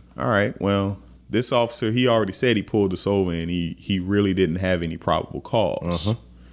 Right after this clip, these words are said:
Speaker 1: He just pulled us over because he had a hunch.
Speaker 2: Right.
Speaker 1: Knowing what I know now,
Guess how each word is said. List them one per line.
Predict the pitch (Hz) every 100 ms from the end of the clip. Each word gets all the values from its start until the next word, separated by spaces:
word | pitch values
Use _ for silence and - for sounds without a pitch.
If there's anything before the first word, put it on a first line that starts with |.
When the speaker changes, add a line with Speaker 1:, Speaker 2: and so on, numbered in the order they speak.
| - -
Speaker 1:
He | 95
just | 82 - - -
pulled | - 90 82
us | 82
over | 98 101 90
because | 80 85 82 78
he | 80
had | 78 76
a |
hunch. | 87 95 - - - -
Speaker 2:
Right. | 76 76 - - - - -
Speaker 1:
Knowing | 104 110 110 98
what | 98 95
I | 87 87
know | 87 78
now, | 76 85 107 117 85 73 80